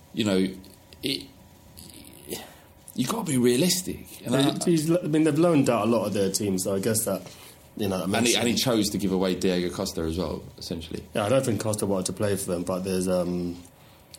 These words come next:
Speaker 2: there's players I can't remember at the moment. I mean, now, Zouma on Saturday played quite well, but I don't think Zouma's gonna, would have, would make Chelsea
Speaker 1: Well, they
Speaker 2: not
Speaker 1: got rid of Chalobah, didn't they?
Speaker 2: Yeah, Chalobah,
Speaker 1: Um,
Speaker 2: uh,
Speaker 1: Tammy Abraham.
Speaker 2: Loftus-Cheek.
Speaker 1: Uh,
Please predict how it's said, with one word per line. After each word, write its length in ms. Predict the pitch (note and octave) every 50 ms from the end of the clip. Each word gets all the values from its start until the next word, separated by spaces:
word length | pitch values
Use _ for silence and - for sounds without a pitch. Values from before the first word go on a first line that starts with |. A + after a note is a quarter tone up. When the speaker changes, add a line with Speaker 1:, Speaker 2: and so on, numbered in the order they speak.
| - -
Speaker 2:
there's 160 | - A2+ G2
players 340 | - - C3+ C3 A#2+ A2 G2+
I 100 | G#2+ G2
can't 260 | G2 - A#2+ A2 G2+
remember 340 | G2+ G#2+ G#2 G#2 G#2 F#2+ F#2
at 60 | F#2
the 80 | F2+ F#2+
moment. 280 | F#2 F#2 F#2+ F#2+ F#2 G2+
I 40 |
mean, 160 | A2+ A#2+ B2 C3+
now, 160 | D3+ E3 F3+
Zouma 580 | F3 - G3+ E3+ D3 E3 G#3+ B3+ A#3 E3 A#2+ G#2+
on 100 | G2+ G2+
Saturday 380 | - - G2 G2+ G#2 G#2+ G#2
played 220 | G#2 C3 B2+ A#2 G#2+
quite 180 | A2+ A2 A2+
well, 140 | - C3+ A2
but 80 | G2+ B2
I 40 | C#3
don't 100 | C#3 -
think 120 | B2 A#2
Zouma's 280 | A2+ B2 A#2+ A#2 A2+ G#2+
gonna, 340 | A2+ A#2+ A2+ G#2+ G2+ G2 G2+ - - - - - - - - - -
would 100 | C3 A#2
have, 300 | A2+ G#2 A#2 A#2 A2+ A2+
would 140 | B2+ A2+ G#2+
make 200 | A#2+ A#2+ G#2+ G#2+
Chelsea 320 | G#2+ - A#2+ A2 G#2+ -
Speaker 1:
Well, 80 | G2+ A2
they 60 | A2+
Speaker 2:
not 100 | A2+ A2
Speaker 1:
got 120 | - G2 G#2
rid 100 | G2 F#2+
of 80 | F2+
Chalobah, 720 | - - A#2 G#2 G2+ F#2+ G#2 G2 G2 G2 F#2+ - - - -
didn't 180 | G#2+ G2 G2+
they? 120 | G2+ G2 G2
Speaker 2:
Yeah, 260 | G2 - C3 B2+ A#2+
Chalobah, 460 | A2+ - - - F#2+ F#2 - A2+ A2 A2
Speaker 1:
Um, 60 | G#2+
Speaker 2:
uh, 60 | G#2 A2
Speaker 1:
Tammy 220 | G#2+ G2 G2 G2
Abraham. 220 | G2 F#2+ G2 F#2+ F#2+
Speaker 2:
Loftus-Cheek. 480 | F#2+ F#2+ F#2+ B2+ B2 A#2 - - - - - - - - - - -
Speaker 1:
Uh, 280 | - F#2+ F#2 F2+ E2+